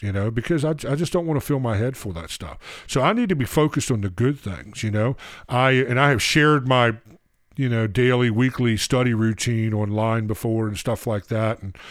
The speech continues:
um, I, I'm very dedicated to feeding myself the word on a daily basis. I, on a regular basis, a, a, a conservative estimate would be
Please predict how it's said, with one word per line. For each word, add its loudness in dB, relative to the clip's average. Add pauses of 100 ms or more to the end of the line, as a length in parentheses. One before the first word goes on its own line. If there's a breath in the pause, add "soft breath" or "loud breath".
(280 loud breath)
um, -2 (340)
I, 2
I'm 0
very 2
dedicated 0
to 0
feeding -2
myself -2
the -2
word 0
on -2
a -2
daily -2
basis. -4 (480 loud breath)
I, 2
on 2
a 2
regular 2
basis, 0 (1080)
a, -6
a, -4
a -2
conservative 2 (160)
estimate -2
would -4
be 2